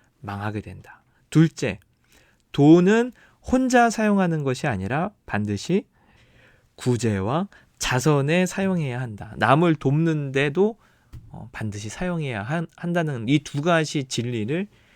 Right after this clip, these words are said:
예, 이야기해 주고 있습니다. 부자는 혼자 호의호식하면서 날마다 잔치를 베풀며 잘 살고 있습니다.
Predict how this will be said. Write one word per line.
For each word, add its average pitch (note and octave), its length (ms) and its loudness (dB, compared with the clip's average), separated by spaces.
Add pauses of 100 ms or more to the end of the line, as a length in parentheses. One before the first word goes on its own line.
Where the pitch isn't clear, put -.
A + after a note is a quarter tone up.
(320)
예, - 140 -14
이야기해 A2 600 -4
주고 - 280 -10
있습니다. - 520 -16 (800)
부자는 G#3+ 380 6
혼자 A3 320 4
호의호식하면서 A3+ 920 0
날마다 C3+ 580 2
잔치를 B2+ 540 -2
베풀며 G2 720 -4
잘 G2+ 540 -8
살고 C3 500 -6
있습니다. F2 560 -10